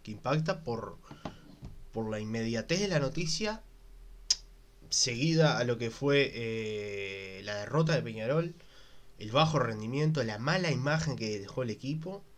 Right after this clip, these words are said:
Y la realidad es que esto pega, pega, no porque, a ver, duele que se haya ido Larriera, porque no le estaba encontrando la mano al equipo,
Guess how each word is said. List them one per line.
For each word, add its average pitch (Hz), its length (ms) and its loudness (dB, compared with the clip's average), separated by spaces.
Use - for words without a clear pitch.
Y 113 120 -10
la 110 120 -4
realidad 113 380 0
es 226 60 -6
que 143 200 -2
esto 196 300 -4
pega, 165 420 0
pega, 175 380 2
no 156 380 -2
porque, 151 500 -2
a 120 120 -6
ver, 139 200 -4
duele 160 400 4
que 117 80 -4
se - 120 -2
haya 120 280 -2
ido 117 200 -2
Larriera, 147 500 0
porque 104 300 -8
no 123 100 -4
le 151 80 -2
estaba 135 240 -2
encontrando 123 380 -2
la 117 80 -2
mano 117 160 -4
al 104 60 -8
equipo, 160 440 -6